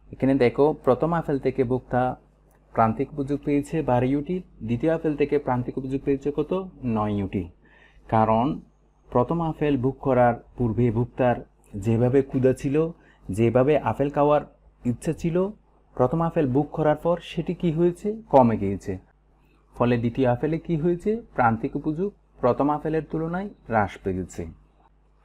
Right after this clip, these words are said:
এরপর যখন ভোক্তা তৃতীয় আপেল ভোগ করে, তৃতীয় আপেল থেকে ভোক্তা প্রান্তিক উপযোগ পায় কত? ছয় ইউটিল। দেখো যে ভোক্তা পরবর্তী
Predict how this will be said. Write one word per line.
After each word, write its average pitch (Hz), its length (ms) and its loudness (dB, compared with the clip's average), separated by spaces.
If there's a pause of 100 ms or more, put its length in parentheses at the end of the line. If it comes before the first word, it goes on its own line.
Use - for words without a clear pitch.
(640)
এরপর 143 300 2 (120)
যখন 117 220 -2 (100)
ভোক্তা 123 320 0 (320)
তৃতীয় 135 380 -2
আপেল 143 220 2 (100)
ভোগ 123 140 -4 (120)
করে, 113 220 0 (600)
তৃতীয় 139 340 0
আপেল 156 200 0 (100)
থেকে 131 160 0 (120)
ভোক্তা 120 340 -2
প্রান্তিক 113 380 2
উপযোগ 135 320 -4 (140)
পায় 147 280 0
কত? 147 160 -2 (1080)
ছয় 117 280 2
ইউটিল। 98 400 -2 (1120)
দেখো 110 400 0 (1900)
যে 120 140 0 (100)
ভোক্তা 143 340 0 (880)
পরবর্তী 127 500 2